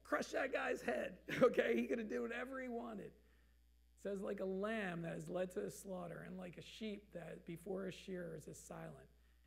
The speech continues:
he, so he opened not his mouth. By oppression and judgment he was taken away. And as for his generation,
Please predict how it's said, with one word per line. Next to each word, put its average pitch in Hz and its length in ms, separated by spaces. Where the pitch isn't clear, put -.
he, 208 300
so 180 360
he 185 220
opened 196 420
not 175 260
his 160 180
mouth. 139 380
By 208 180
oppression 208 720
and 180 200
judgment 185 460
he 165 100
was 175 180
taken 185 360
away. 165 460
And 190 140
as 226 240
for 208 180
his 214 200
generation, 226 720